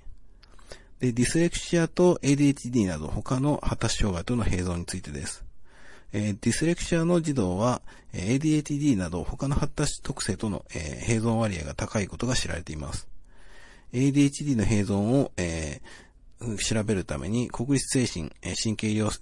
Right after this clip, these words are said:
医療センターのエスエルディーの患者百二十名をもとに行った研究では、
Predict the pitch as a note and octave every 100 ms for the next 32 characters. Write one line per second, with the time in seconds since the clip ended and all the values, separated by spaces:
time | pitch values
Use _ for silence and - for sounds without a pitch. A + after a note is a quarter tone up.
0 | - G#2+ G#2+ G#2+ A2+ G2 - E2+ F2+ A#2+
1 | B2+ - - - - - G#2+ G#2+ G2+ E2
2 | - F2 F2 G2 A#2+ - C#3 C#3 C#3 A#2
3 | G2 F#2+ G2+ B2 B2 G#2 F2+ F2+ - -
4 | F2+ F2+ F#2 F2 G2+ A#2+